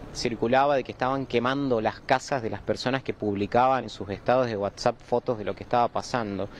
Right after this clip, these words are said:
Es comple-, completamente mentira. Eh, era una, este, noticia que, que no era verdad, no se quemó ninguna vivienda, no se quemó ni,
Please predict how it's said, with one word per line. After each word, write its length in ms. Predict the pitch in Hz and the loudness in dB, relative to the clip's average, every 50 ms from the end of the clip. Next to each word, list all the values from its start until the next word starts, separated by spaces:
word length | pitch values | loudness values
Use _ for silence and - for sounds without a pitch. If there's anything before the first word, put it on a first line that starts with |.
| - - - - | -16 -16 -16 -6
Es 80 | - | -2
comple-, 300 | - - 160 165 160 151 143 - 135 | -2 0 4 2 2 2 0 -6 -4
completamente 580 | - 160 147 170 196 - - 156 156 170 175 165 | -2 -2 2 2 2 2 2 0 0 2 0 0
mentira. 580 | 139 113 107 - - _ - 156 120 98 90 - - - - - - - - | 0 0 -4 -6 -8 _ -2 0 0 0 0 -2 -10 -18 -20 -20 -16 -8 -4
Eh, 220 | 95 104 104 - - | -2 0 0 0 2
era 300 | - 151 170 175 170 156 | 2 4 4 6 4 4
una, 480 | 139 135 139 147 147 147 135 120 110 - | 4 2 0 0 2 2 2 2 2 0
este, 460 | 98 92 - - 107 104 104 104 104 | -4 -6 -6 -4 0 0 2 2 2
noticia 460 | 101 104 104 - 151 170 - - 139 101 | 2 0 0 0 0 -2 0 0 -2 -2
que, 140 | - 98 | -2 -6
que 140 | 90 - 113 | -4 -2 0
no 80 | 117 143 | 2 2
era 140 | 156 160 139 | 2 2 2
verdad, 320 | 110 104 123 175 226 190 | 2 2 4 4 4 4
no 120 | 131 127 | 2 -2
se 140 | 127 - 160 | -6 -6 -4
quemó 220 | 131 127 120 139 139 | -4 -2 -2 0 0
ninguna 300 | 135 123 127 135 135 113 | 0 0 0 0 2 2
vivienda, 380 | 104 113 143 180 196 165 139 | 2 4 4 4 4 2 -2
no 80 | 117 117 | -6 -6
se 140 | - - 120 | -6 -4 -4
quemó 220 | 120 117 123 135 | -2 0 0 0
ni, 260 | 139 123 117 120 110 | 0 0 -2 -2 -4